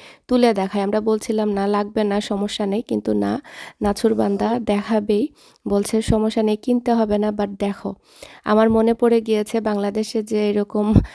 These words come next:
বাসায় প্রোডাক্ট বিক্রি করার জন্য আসতো, আর একদম দেখাতে দেখাতে ওরা কথা বলতে বলতে টায়ার্ড হয়ে যেত, আপনাকে somehow কনভিন্স করার চেষ্টা করতো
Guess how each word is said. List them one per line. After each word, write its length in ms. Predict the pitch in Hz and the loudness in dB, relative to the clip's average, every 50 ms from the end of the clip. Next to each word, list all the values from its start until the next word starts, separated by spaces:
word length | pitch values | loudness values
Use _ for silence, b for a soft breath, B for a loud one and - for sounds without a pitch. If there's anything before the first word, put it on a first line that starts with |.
| B 226 B - | B -16 B -4
বাসায় 420 | 202 196 202 208 - 233 220 214 | -2 -2 -2 -2 0 2 2 2
প্রোডাক্ট 380 | 214 - 220 202 208 208 208 208 | 2 0 -2 -2 -2 -2 -4 -4
বিক্রি 280 | 208 220 208 - 226 | -6 -6 -4 -4 -4
করার 260 | 214 233 214 214 214 | -2 0 0 0 0
জন্য 240 | 208 214 214 208 208 | 0 -2 -2 0 0
আসতো, 440 | 196 202 214 - - - - 202 208 | 0 -2 -4 -4 -6 -4 -2 -2 -2
আর 220 | 220 214 202 190 | 0 -2 -2 -2
একদম 480 | 202 196 196 202 - - 220 220 214 214 208 b b b b b b b _ - | -2 -4 -4 -4 -4 -2 0 0 0 0 -4 b b b b b b b _ -4
দেখাতে 400 | 202 208 196 - 220 214 220 220 | -4 -2 0 0 0 0 0 2
দেখাতে 360 | 208 214 208 - 214 - - | 2 0 0 0 -2 0 2
ওরা 160 | 208 202 214 214 | 2 2 2 0
কথা 260 | - 214 214 - - | 0 -2 -2 -2 -2
বলতে 300 | 220 220 220 214 214 233 | 0 0 0 2 2 0
বলতে 240 | 220 214 214 214 214 | 0 0 0 -2 -2
টায়ার্ড 300 | 214 - 208 202 208 202 | -2 -2 -2 0 0 0
হয়ে 160 | 214 220 208 | 0 0 0
যেত, 220 | 196 202 196 - 202 | 0 -2 -4 -2 -4
আপনাকে 400 | 196 196 - 208 208 202 - 208 | -4 -2 -2 -2 -4 -2 -2 -4
somehow 480 | 208 - - 202 202 196 196 208 202 | -4 -2 -2 -2 -2 -2 -2 -2 -2
কনভিন্স 520 | 202 - 220 214 202 196 196 196 202 208 - | -2 0 0 0 0 2 0 0 0 -2 -2
করার 240 | - 208 202 202 196 | -4 -4 -2 -4 -4
চেষ্টা 360 | - 226 214 - - 208 196 | -4 -6 -6 -4 -6 -6 -6
করতো 380 | - 196 190 - - 202 196 | -6 -6 -8 -8 -8 -8 -8